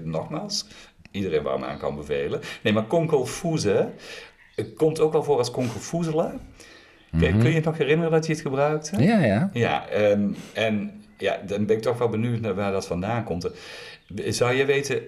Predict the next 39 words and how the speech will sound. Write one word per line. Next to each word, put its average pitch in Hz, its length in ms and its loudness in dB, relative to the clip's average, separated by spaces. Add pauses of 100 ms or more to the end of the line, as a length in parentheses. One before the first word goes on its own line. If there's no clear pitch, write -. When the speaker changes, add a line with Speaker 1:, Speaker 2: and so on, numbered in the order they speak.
(180)
Speaker 1:
als 110 200 0
ik - 160 -6
jou 101 220 2
vraag 85 200 -2
wat 98 140 0
betekent 80 440 -2
het, 76 140 -6
zou 92 160 0
je 95 80 -2
dan 98 140 -2
een 95 100 -4
uitleg 107 320 -4
kunnen 107 200 -2
geven? 131 460 -6 (960)
Speaker 2:
Eh, 82 1080 4 (120)
ik 78 140 -4
denk 85 300 -2
dat 76 140 -2
een 160 60 -2
beetje 76 380 0
te - 140 -10
smoezen, 98 500 0
stiekem 92 460 -2
te 90 120 -6
smoezen, 90 400 0
Speaker 1:
Ja, 92 60 0
Speaker 2:
zoiets. 76 460 -2
Speaker 1:
dus 90 120 -10
dat, 85 180 -2
dat 82 180 -2
is 82 140 -8
ook 80 120 -10
wel, 76 280 -6
eh, 73 140 -8
de 78 60 -10
betekenis 82 460 -8
in 82 160 -6
de, - 100 -4
eh, - 220 -6